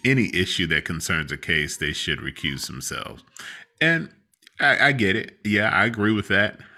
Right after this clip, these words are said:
Um, but, you know, there's a lot of leniency given to these judges to determine whether or not they can be impartial, and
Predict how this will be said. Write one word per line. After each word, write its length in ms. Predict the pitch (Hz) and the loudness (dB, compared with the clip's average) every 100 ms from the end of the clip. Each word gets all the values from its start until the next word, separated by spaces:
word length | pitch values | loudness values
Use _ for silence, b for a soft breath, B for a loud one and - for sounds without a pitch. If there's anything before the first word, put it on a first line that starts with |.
| B - | B -6
Um, 500 | 95 92 87 87 87 _ - | -2 -2 -4 -6 -10 _ -2
but, 300 | 127 113 - - B B B | 2 2 -2 -20 B B B
you 120 | 113 | 4
know, 160 | 95 | 4
there's 260 | 90 104 135 | 2 2 2
a 80 | 113 | 2
lot 300 | 98 107 104 | 4 4 4
of 120 | 95 | 4
leniency 540 | 95 113 120 92 - | 4 4 4 2 -2
given 260 | 85 92 87 | 0 0 -2
to 100 | 90 | -4
these 260 | 82 82 80 | -2 -2 -2
judges 480 | 87 107 113 85 - | 0 0 0 -2 -2
to 120 | 90 | -2
determine 540 | 82 78 98 87 85 82 | -2 -2 -2 0 -2 -4
whether 280 | 82 80 | -4 -2
or 60 | 80 | -4
not 220 | 78 78 | -4 -4
they 120 | 85 | -4
can 240 | 82 90 80 | -4 -4 -4
be 300 | 85 80 82 | -2 -2 -2
impartial, 680 | 85 87 - 104 104 90 78 | -4 -6 -2 -2 -2 -4 -4
and 340 | 64 78 76 | -4 -4 -4